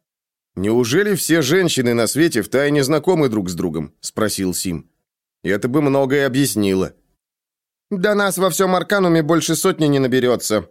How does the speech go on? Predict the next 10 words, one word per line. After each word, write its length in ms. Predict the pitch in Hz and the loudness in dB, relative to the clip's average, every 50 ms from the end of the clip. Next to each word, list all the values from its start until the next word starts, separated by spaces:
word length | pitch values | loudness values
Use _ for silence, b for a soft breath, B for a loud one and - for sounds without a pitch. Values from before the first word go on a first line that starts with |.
| _ _ - | _ _ -4
уничтожающе 880 | 95 98 104 113 104 - - 98 101 87 92 107 107 101 95 - 101 | 0 0 2 2 0 0 0 0 0 0 0 0 2 0 0 0 -2
заметила 460 | 98 98 101 98 95 80 92 95 98 104 | -2 0 0 -2 -2 -2 -2 -2 0 0
Дэви. 400 | 107 113 101 87 78 80 71 _ _ _ _ _ _ _ _ _ _ _ - | 0 0 0 0 -2 -4 -8 _ _ _ _ _ _ _ _ _ _ _ 0
«Нас 300 | 214 214 214 208 202 - | 0 2 2 0 -2 -4
всех 320 | - - - 214 208 160 | -4 -2 0 2 2 2
держат 400 | 139 143 185 170 147 156 170 139 | 2 2 2 2 2 2 0 2
в 60 | 151 | 0
одном 280 | 160 151 143 170 170 156 | 0 2 2 0 0 0
крыле 300 | - 151 170 165 165 156 | 0 0 2 2 2 2
конюшен, 580 | - 170 165 185 196 175 - 127 117 98 - | 2 2 2 4 2 2 2 0 -2 -2 -4